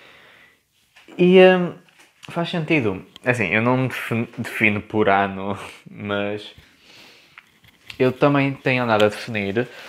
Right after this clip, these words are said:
os autores que eu quero ouvir mais e quero ap-, estudar mais, que fazem sentido na minha vida,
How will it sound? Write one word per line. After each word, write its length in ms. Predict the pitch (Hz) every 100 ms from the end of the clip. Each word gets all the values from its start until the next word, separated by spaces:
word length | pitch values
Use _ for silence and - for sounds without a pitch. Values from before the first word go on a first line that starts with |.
| -
os 120 | -
autores 320 | 117 110 110 -
que 100 | 110
eu 60 |
quero 420 | 110 104 101 101 -
ouvir 400 | 107 104 110 101
mais 480 | 98 101 101 85 90
e 80 |
quero 320 | 85 95 90 90
ap-, 140 | - -
estudar 500 | - - 98 95 92
mais, 580 | 90 90 92 107 135 - _ _ - - - _ _ _ -
que 60 |
fazem 220 | - 135 147
sentido 340 | 156 170 160
na 100 | 165
minha 180 | 156 156
vida, 400 | 180 120 87